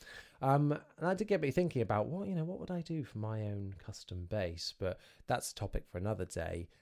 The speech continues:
um, or a topic that we've already covered on here, but that's always changing. Um, anyway, in terms of manufacturer, who would it be? I think for me, it would have to be an, a manufacturer that, you know, obviously does good quality, but also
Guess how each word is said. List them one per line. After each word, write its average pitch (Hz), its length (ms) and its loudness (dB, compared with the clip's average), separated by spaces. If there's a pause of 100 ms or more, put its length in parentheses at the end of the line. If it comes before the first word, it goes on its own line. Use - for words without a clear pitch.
(180)
um, 87 300 -2
or 90 140 0
a - 40 -4
topic - 300 0
that 92 60 -8
we've 98 180 -2
already 120 180 2
covered 110 320 0
on 87 120 -4
here, 87 280 -4
but 98 80 -6
that's 104 260 -6
always - 260 -10
changing. - 500 -12 (500)
Um, 113 320 2
anyway, 156 300 6
in 156 80 4
terms 208 240 4
of 147 80 6
manufacturer, 143 960 2
who 233 240 -2
would 220 160 2
it 160 160 0
be? 104 260 2 (340)
I 160 60 0
think 220 220 2
for - 100 -2
me, 110 460 4 (560)
it 147 180 2
would 139 160 0
have - 360 -2
to 135 100 0
be 95 520 0 (300)
an, 110 140 -4 (400)
a 104 120 2
manufacturer 107 840 -2
that, 95 220 0 (300)
you 110 80 -6
know, 85 160 -2 (200)
obviously 104 220 -8
does 87 140 -8
good - 200 -12
quality, 110 420 0
but - 220 -8
also 98 560 -4